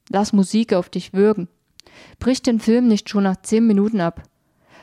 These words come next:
Blättere nicht nur durchs Vorwort. Wer konstruktiv kritisieren will, muss sich Zeit für das Ganze nehmen. So vermeidest du Schnellschüsse, die du im Nachhinein bereust.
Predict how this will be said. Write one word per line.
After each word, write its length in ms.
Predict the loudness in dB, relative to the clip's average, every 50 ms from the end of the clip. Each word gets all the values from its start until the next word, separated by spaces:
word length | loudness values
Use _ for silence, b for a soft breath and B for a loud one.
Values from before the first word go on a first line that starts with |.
| b b
Blättere 440 | -2 -2 0 0 0 0 0 2 2
nicht 320 | 2 2 2 0 -2 -4 -4
nur 100 | -2 -2
durchs 280 | -2 -4 -4 -4 -10
Vorwort. 540 | -10 -4 -2 0 0 0 -2 -4 -6 -8 -12 _ _ _ _ _ _ _ _ -20 -20 _ _
Wer 120 | -4 -4 -4
konstruktiv 960 | -2 0 0 0 0 0 0 -2 -2 -2 -2 -6 -4 -2 -2 -4 -6 -10 -18
kritisieren 640 | -14 -14 -10 -8 -8 -6 -2 0 0 2 2 4 4
will, 200 | 4 4 2 0 b b b b b b b b
muss 240 | 0 0 0 0 -2
sich 220 | -8 -10 _ -12
Zeit 380 | -8 -4 -4 -2 -4 -4 -6 -4
für 100 | -4 -2
das 220 | -2 -2 -6 -4
Ganze 360 | -6 -6 -4 -6 -6 -6 -6
nehmen. 300 | -6 -6 -6 -8 -10 -12 -16 _ _ _ _ _ _ _ _ _ _ _ -12
So 180 | -6 -4 -4 -2
vermeidest 600 | 0 0 0 0 0 0 0 -2 -4 -4 -4 -4
du 80 | -6
Schnellschüsse, 720 | -6 -4 -4 -2 -2 -2 -2 -2 -2 -4 -4 -2 -2 -6 -6 B B B B B B B
die 80 | -8 -6
du 140 | -4 -2 -4
im 120 | -2 -4
Nachhinein 580 | -4 -4 -4 -4 -2 -2 -2 -2 -2 -2 -4 -4
bereust. 580 | -4 -4 -2 -2 -4 -4 -8 -12 -18 _ -20